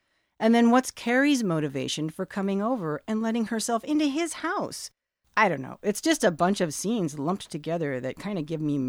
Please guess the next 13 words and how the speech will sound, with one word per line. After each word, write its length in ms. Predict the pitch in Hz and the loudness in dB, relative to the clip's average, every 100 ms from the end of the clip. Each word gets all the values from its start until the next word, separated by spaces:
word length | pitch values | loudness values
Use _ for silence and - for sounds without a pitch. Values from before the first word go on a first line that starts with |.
| 127 | -4
narrative 400 | 151 165 156 139 | -4 -2 -2 -6
whiplash. 680 | 131 147 - 131 139 127 - - _ _ _ _ _ _ _ _ - | -8 -8 -8 -8 -8 -8 -10 -14 _ _ _ _ _ _ _ _ 0
I 80 | 202 | 2
could 160 | 214 | 2
drone 280 | 185 190 190 | 4 4 6
on 280 | 156 151 160 | 4 4 4
and 100 | 170 | 2
on 240 | 139 139 | 0 -2
about 300 | 143 143 135 | -2 -2 -4
the 120 | - 139 | -4 -4
inexplicable 920 | - 240 - - 185 185 160 160 160 _ _ | 0 0 -2 -2 -2 -2 -2 -2 -4 _ _
and 400 | 247 247 240 240 | -2 2 2 0
sometimes 840 | - 190 185 180 165 160 160 156 | 0 0 2 0 -2 0 0 -4